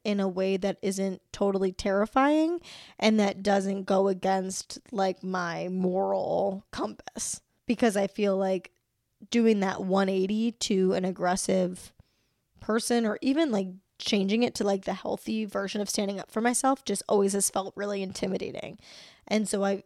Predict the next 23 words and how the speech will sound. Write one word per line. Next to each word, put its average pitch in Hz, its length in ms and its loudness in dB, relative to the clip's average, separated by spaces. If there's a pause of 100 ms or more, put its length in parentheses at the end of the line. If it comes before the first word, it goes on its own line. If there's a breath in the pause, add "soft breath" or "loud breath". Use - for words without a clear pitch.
I'm 196 260 -2
really 214 260 4
excited 214 380 0
because 202 220 -4
I 190 80 0
feel 202 240 -2
like 196 160 -2
I've 185 180 -6
really 196 220 -2
found 196 280 -4
a 190 40 -4
way 165 360 -4
to - 160 -4
do 190 220 -10
this 190 240 -2
in 196 80 -4
a 196 60 -2
way 185 280 -4
that - 260 -8
seems 190 360 -6
attainable 208 560 -2
and 202 120 -6
realistic. - 680 -10